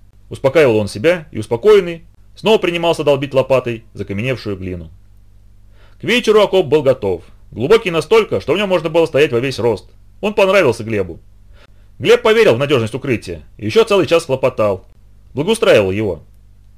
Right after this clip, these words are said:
В боковой стенке выкопал нишу для патронов. Ещё выкопал ямку для фляги с водой. Несколько раз уносил в плащ палатки глину, подальше от окопа,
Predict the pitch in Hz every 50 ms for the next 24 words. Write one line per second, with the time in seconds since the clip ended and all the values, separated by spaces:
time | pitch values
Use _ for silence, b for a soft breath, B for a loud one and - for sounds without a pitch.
0 | - - - 98 107 - 202 240 254 233 - 208 220 220 - 147 139 190 190 175
1 | 156 170 151 143 160 147 147 135 139 - 135 - - 101 101 95 90 87 - -
2 | - - - - - - 208 214 220 214 214 185 - 185 165 135 160 170 165 156
3 | 151 147 131 113 120 - 117 123 117 107 104 - 104 101 98 95 104 95 92 92
4 | - - - - - - - - - - - - - - - - - 151 208 214
5 | 220 208 208 208 208 202 196 175 175 170 - 196 185 180 - 175 165 - 208 196
6 | 208 214 - 151 127 110 113 117 113 107 104 101 - - - 156 151 - 120 123
7 | 113 - 143 131 - 90 80